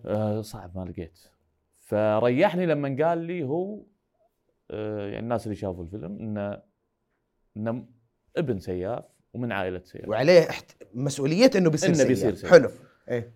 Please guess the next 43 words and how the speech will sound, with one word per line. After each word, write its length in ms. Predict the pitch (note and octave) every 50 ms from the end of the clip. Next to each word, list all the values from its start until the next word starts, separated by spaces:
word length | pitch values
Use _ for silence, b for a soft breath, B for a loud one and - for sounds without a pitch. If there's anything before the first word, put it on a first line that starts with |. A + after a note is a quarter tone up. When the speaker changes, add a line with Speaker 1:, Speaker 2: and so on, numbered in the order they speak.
| _ _ _
Speaker 1:
فهذا 760 | _ - - - A#2+ A#2+ A#2+ A#2+ B2 A#2+ A#2+ B2+ C#3+ D#3 F#3+
سهل 340 | F3 - D#3 C#3+ C#3+ C#3+ C#3+
لي 100 | B2+ A2
كثير 340 | - - - F#2+ F2+ - - _ _ _ _ _ _ -
إني 220 | G#2+ A#2+ B2+ B2+
أقدر 240 | B2+ A2+ G#2 A#2 G#2+
أتواصل 360 | G#2 G#2 A2+ A2+ G#2+ - G2+
مع 80 | G2 G2+
الناس 240 | G#2 G#2+ G#2 G#2 -
اللي 140 | G#2 A2 G#2+
عاشوا 340 | B2 E3+ D#3+ - - G2+
مع 100 | F#2 F2+
السياف، 380 | F2+ - - - - G2+ G2 G2+
Speaker 2:
إيه. 120 | F#2+ F#2+ - _ _ -
Speaker 1:
الناس 340 | G#2 G#2 A2 A2 G#2+ -
اللي 420 | G#2 G2+ G2+ G2+ G2+ G#2 G#2+ G#2+ - _ _ _ _ _ _ _ _
عالجوا 360 | - A#2 C3 A#2+ G#2 F2+ F#2+
سياف. 420 | - - - - F#2+ F#2 G2 - _
كان 160 | - C3 C#3
معنا 240 | C#3+ D3 C#3 C#3 C3+
واحد 240 | C#3+ C#3 A#2+ A2 G2+
في 80 | G#2
التيم 440 | A2+ A2 _ - B2+ B2+ B2+ C#3 C3+ _ _ _
شغال 420 | - - G#2 F2 F#2+ G#2+ G2+ F#2
في 80 | F2 -
الداخلية، 400 | - - F#2+ F2+ - G2+ A2+ G#2+
ففادني 500 | F2 F#2+ F#2 F2 G#2+ A2+ G2 F#2 G2+ F#2+
كثير 480 | - - A2+ A2+ A#2 A2+ G2+ F#2 -
هذا، 200 | F2 E2+ E2 E2
ساعدني، 420 | E2 - A#2 A2 G2 G#2 G#2 G2+ F#2+
ساعدني 420 | - - F2+ F#2 F#2+ F2 - D#2+
يعني. 220 | D2+ D#2 - - - _ _ -
Speaker 2:
محتك 340 | C#3+ - A#2 G#2+ - E3+ -
Speaker 1:
عنده 120 | - -
Speaker 2:
بالوسط 460 | C#3 C#3 A#2+ B2+ C3 - D#3+ D#3 -
يعني 260 | B2+ A#2 A#2+ D#3+ G3
ولا 100 | F#3 -
Speaker 1:
محتك 300 | A2+ A2+ D#3+ D3+ A2 F#2+
Speaker 2:
كيف؟ 260 | - - - B2 A#2+ G2
Speaker 1:
بشكل 300 | - - C3 - A#2 G#2+
كبير 320 | - B2 A2+ B2 G#2+ F2
يعني. 260 | E2 D#2+ C2+ A#1+ -
Speaker 2:
أوكي. 220 | G2+ G#2 - G#2